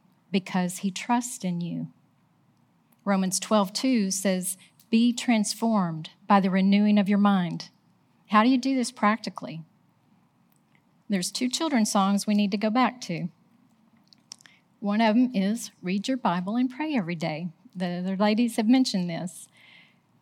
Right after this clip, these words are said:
What's good for our children is good for us. Try this for just thirty days and see if it makes a difference.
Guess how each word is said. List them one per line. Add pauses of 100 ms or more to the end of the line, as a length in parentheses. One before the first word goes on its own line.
(100)
What's
good
for
our
children
is
good
for
us. (360)
Try
this
for
just
thirty
days
and
see
if
it
makes
a
difference.